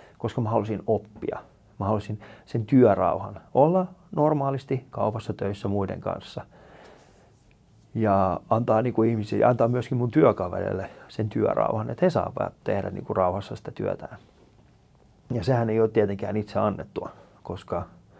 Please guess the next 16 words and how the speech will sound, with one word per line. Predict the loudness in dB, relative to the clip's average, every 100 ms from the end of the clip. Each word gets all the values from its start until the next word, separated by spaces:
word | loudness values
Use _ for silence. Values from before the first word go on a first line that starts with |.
| -20 -20 -20 -20 _ -20 _ _ _ _
mun | -2 0
on | 2 0 -10 -20 _ _ _ _ _ _
ensisijaisesti | 6 6 6 2 -4 0 0 -4 -8 -6
pitänyt | -2 -2 -2 -6 -8 -12 -12 -6 2
vakuuttaa | 2 2 0 -4 -4 2 2 2 -6 -16 _ _ _ _ -20 -20 -20 _ _ _ _ _ _ _ _ _
itseäni | 0 0 0 0 -2
siitä, | -2 -4 -2
että | -8 -8
tää | -8
on | -6
oikeasti | -4 -4 -6 -10 -8 -12 -12
se, | -10 -8
mitä | -6
mä | -8
haluan | -8 -8 -4
tehdä. | -4 -4